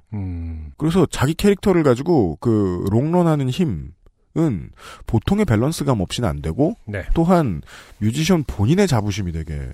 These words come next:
Speaker 2: 줄지 않아야 되는 측면이
Speaker 1: 네.
Speaker 2: 있는 것 같아요.
Speaker 1: 음.
Speaker 2: 그 점에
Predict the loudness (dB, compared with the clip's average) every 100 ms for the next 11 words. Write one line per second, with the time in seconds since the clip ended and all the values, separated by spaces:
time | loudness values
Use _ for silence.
0 | -16 _ 2 4 4 4 2 -4 -6 -10
1 | -14 -10 -2 0 0 -4 -6 -12 -12 -8
2 | -6 -6 -10 -10 -10 -12 -16 -20 _ -6
3 | -2 2 2 2 0